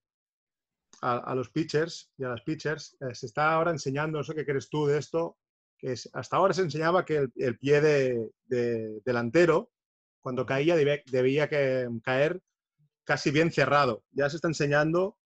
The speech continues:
o por lo menos eso es lo que nos, nos está llegando a nosotros, que, que debe ca-, caer, uh,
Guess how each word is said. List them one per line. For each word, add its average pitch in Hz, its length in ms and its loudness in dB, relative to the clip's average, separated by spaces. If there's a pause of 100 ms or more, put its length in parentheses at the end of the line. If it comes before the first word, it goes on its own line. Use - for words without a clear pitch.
(160)
o 131 100 -8
por 127 140 -2
lo 123 80 -2
menos 131 340 -4
eso 135 200 -6
es 135 60 -2
lo 131 120 -2
que 135 80 -2
nos, 113 360 -8
nos 123 120 -12
está 139 160 -4
llegando 135 280 0
a 127 40 -4
nosotros, 139 420 -4
que, 123 260 -4
que 139 120 0
debe 147 200 2
ca-, 151 220 -4
caer, 151 300 2 (100)
uh, 190 220 -2